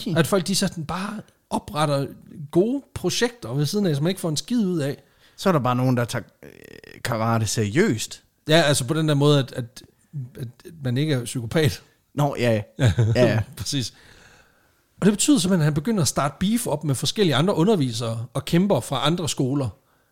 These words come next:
Speaker 2: Selvfølgelig gør han det.
Speaker 1: Simpelthen for at be-, beskytte sit turf.
Speaker 2: Han er en beef guy. Jeg,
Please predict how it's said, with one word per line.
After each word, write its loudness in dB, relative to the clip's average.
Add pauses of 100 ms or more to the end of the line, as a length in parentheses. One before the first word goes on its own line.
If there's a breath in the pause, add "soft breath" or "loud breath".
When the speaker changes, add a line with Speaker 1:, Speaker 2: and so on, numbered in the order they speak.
(300)
Speaker 2:
Selvfølgelig -8
gør -10
han -12
det. -4
Speaker 1:
Simpelthen 4
for 0
at -4
be-, -4 (200)
beskytte 2
sit -4
turf. -4
Speaker 2:
Han 0
er 4
en 4
beef 0
guy. -2
Jeg, -4